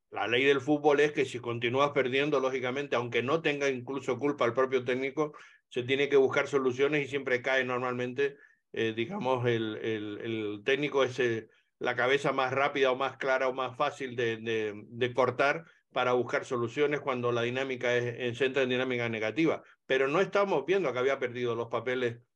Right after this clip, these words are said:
eh, Pablo, o que había perdido el control del juego, o que el equipo estuviera jugando realmente mal. Eran cosas puntuales, errores personales, como reconoce el propio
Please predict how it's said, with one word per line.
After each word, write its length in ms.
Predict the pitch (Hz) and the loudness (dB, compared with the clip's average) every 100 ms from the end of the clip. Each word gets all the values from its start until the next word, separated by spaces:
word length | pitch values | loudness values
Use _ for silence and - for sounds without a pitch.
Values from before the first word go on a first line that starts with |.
| _ _ | _ _
eh, 300 | 117 117 117 | -2 -2 0
Pablo, 360 | 131 131 143 143 | 2 4 6 4
o 200 | 139 127 | 4 0
que 180 | 123 123 | 2 2
había 260 | 127 143 | 2 2
perdido 420 | 143 127 127 135 | 0 -4 -2 0
el 80 | 127 | 0
control 380 | 123 123 127 123 | 0 -2 -2 -2
del 140 | 120 | -2
juego, 240 | 120 139 143 | 0 0 0
o 60 | 135 | 0
que 80 | |
el 80 | 135 | 0
equipo 260 | 131 175 196 | 0 0 -2
estuviera 320 | - 156 160 | 0 0 0
jugando 320 | 147 147 156 | 0 -2 0
realmente 560 | 147 135 135 139 127 120 | 0 0 -2 -6 -4 -2
mal. 320 | 151 156 101 | 0 -2 -2
Eran 220 | 135 151 | -2 -2
cosas 320 | 151 156 160 - | -2 -4 -4 -4
puntuales, 720 | 139 123 135 147 156 160 160 | -4 0 2 4 4 4 2
errores 440 | 131 123 143 151 147 | -2 0 0 0 0
personales, 580 | 135 123 127 147 160 | -4 -4 -2 0 0
como 280 | 147 123 117 | -2 -4 -2
reconoce 640 | 113 117 117 117 131 147 139 | -4 -2 0 2 2 2 -2
el 100 | 123 | 0
propio 480 | 135 127 131 127 | -4 0 0 -2